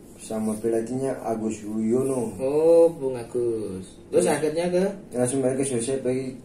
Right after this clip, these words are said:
Speaker 1: ke Persik Kediri, seleksi di Persik Kediri.
Speaker 2: Hmm. Lolos?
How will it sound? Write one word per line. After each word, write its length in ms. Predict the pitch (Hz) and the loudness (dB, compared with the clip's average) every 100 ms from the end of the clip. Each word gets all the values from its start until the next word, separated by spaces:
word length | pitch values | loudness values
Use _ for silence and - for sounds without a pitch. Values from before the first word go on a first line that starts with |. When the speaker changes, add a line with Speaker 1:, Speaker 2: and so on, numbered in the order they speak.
| - - - - | -20 -20 -20 -6
Speaker 1:
ke 200 | 113 110 | -4 -4
Persik 320 | 113 110 104 | -4 -6 -6
Kediri, 400 | 113 123 117 92 | -2 0 0 -4
seleksi 480 | - - 110 113 117 | -10 -10 -4 -2 -2
di 140 | 110 | -6
Persik 300 | - 113 - 95 | -4 -8 -8 -10
Kediri. 300 | - 110 139 | -6 -4 -2
Speaker 2:
Hmm. 400 | 147 160 156 139 127 - - - | 0 0 0 -2 -6 -16 -12 2
Lolos? 560 | 156 170 - - - | 6 6 4 -2 -16